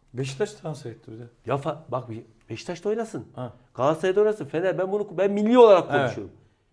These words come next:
Speaker 2: Kenan bu milli takımda oynar mı? Ayıp ya.
Speaker 1: Birçok kanat oyuncusu var şu anda.
Speaker 2: Ya o
Speaker 1: E, milli takımı hak eden.
Speaker 2: Allah'ını seversen Kenan topu alacak, dönecek, adamı mı geçecek? Kenan süratli mi?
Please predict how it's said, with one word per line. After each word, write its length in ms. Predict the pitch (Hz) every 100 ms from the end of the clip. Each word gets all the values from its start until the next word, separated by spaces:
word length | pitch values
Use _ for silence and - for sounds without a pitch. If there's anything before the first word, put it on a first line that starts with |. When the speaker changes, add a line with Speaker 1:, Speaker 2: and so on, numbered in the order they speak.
| _ -
Speaker 2:
Kenan 360 | 143 175 127
bu 80 | 131
milli 240 | 156 143
takımda 300 | 139 120 107
oynar 380 | 104 - 95 98
mı? 60 | 107 - _ - _ _ _ _ _ _ _ _ _ _ _ _ _ _ _
Ayıp 240 | 92 85 -
ya. 60 | -
Speaker 1:
Birçok 320 | 202 202 180
kanat 260 | 190 165 165
oyuncusu 340 | 147 135 165
var 120 | 165
şu 160 | 131 -
anda. 380 | 135 135 131 90
Speaker 2:
Ya 200 | 107 151
o 200 | 120 117
Speaker 1:
E, 460 | 117 - 127 127 127
milli 260 | 131 147 147
takımı 280 | 147 143
hak 180 | 135 131
eden. 180 | 120 101 - _ _
Speaker 2:
Allah'ını 420 | - 151 165 202 226
seversen 440 | 208 180 165 156
Kenan 340 | 180 202 208
topu 260 | 208 190 208
alacak, 440 | 196 190 170 131
dönecek, 440 | 143 180 208 208 208
adamı 340 | 170 175 208 233
mı 80 |
geçecek? 580 | 202 151 - 92 82 _ - - _ _ _ _ _
Kenan 280 | 156 190 214
süratli 520 | - 156 165 165 202
mi? 200 | 170 98